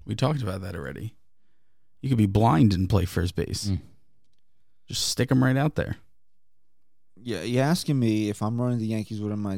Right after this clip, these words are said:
Speaker 3: what am I doing? I would try to move Luke Voigt. I, I, you know, you know, this is a big, this is a, this is what pisses me off here. This is, like, a big analytic thing this,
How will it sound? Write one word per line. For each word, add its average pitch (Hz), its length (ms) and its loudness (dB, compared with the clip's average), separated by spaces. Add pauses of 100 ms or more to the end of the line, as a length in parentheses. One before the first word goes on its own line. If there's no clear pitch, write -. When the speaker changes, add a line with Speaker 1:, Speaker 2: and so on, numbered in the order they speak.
(120)
Speaker 3:
what 107 220 -4
am 101 100 0
I 92 80 2
doing? 76 340 -6
I 113 140 -4
would 180 120 -4
try 190 200 -4
to 180 80 -6
move 185 260 -2
Luke 180 200 -2
Voigt. 127 400 -2 (1200)
I, - 120 -8
I, 87 180 -12 (100)
you 151 160 -2
know, 156 220 2
you 151 240 2
know, 151 160 2
this 165 220 2
is 165 60 -2
a 160 60 4
big, 135 360 2
this 208 180 -4
is 202 160 -8
a, 151 80 -4 (280)
this 214 180 -8
is 202 200 -4
what 156 260 4
pisses 131 380 0
me 113 180 0
off 98 240 -2
here. 95 260 -2 (380)
This 147 100 -4
is, 147 60 -4
like, 160 140 0
a 143 40 2
big 135 360 0
analytic 123 560 2
thing 104 240 0
this, 101 260 0